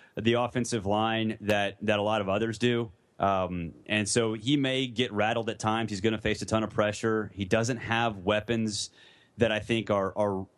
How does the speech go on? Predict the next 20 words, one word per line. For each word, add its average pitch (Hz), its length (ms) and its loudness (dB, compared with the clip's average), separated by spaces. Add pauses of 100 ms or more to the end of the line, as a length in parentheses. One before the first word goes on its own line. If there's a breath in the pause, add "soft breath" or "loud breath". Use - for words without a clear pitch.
(120)
ultra 120 440 2
trustworthy. 131 840 0
I 87 60 -6
mean, 107 140 0
Terry 120 260 0
Godwin's 107 380 0
pretty 120 300 -2
good. 110 500 0
Uh, 95 340 0
you 104 60 0
know, 101 80 0
Isaiah 101 260 0
McKenzie's 107 480 -2
all 104 100 2
right 104 160 0
as 95 140 -6
a 90 60 -6
slot 101 300 0
receiver, 104 380 0
but, 90 220 -2